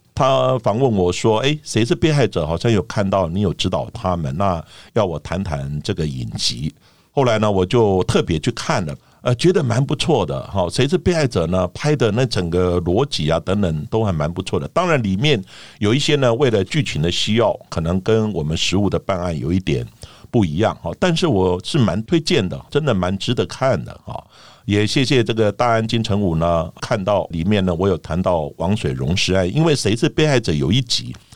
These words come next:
案情的内容就是呢，用溶尸的方式来设计的。另外呢，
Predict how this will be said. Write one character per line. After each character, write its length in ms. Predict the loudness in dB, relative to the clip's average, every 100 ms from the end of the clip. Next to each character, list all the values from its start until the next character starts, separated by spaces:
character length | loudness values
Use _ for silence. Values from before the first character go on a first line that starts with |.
| -20 _ -2
案 180 | -2 -2
情 220 | -4 -2
的 80 | 0
内 260 | 2 2
容 160 | 0 -4 -4
就 80 |
是 160 | -2 0
呢， 140 | 2 2
用 160 | 2
溶 240 | 2 2 2
尸 200 | 2 2
的 80 | 0
方 200 | -2 -2
式 200 | -2 -2 -2
来 80 | -2
设 260 | -2 -2 -2
计 260 | -2 -2
的。 180 | -2 -6 _ _ _ _ _ _
另 140 | 0 4
外 160 | 6
呢， 380 | 6 6 6 2